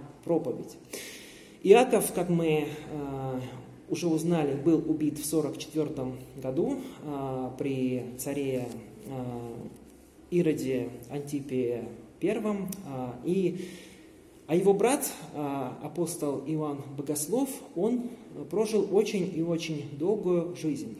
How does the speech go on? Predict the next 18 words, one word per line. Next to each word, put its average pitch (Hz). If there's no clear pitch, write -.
И 196
здесь 262
можно, 214
наверное, 226
увидеть 208
какую-то 208
несправедливость. 190
Почему 202
вот 202
Господь, 165
а, 156
а, 127
не 208
спас -
каким-то 180
образом 165
от 165
смерти, 131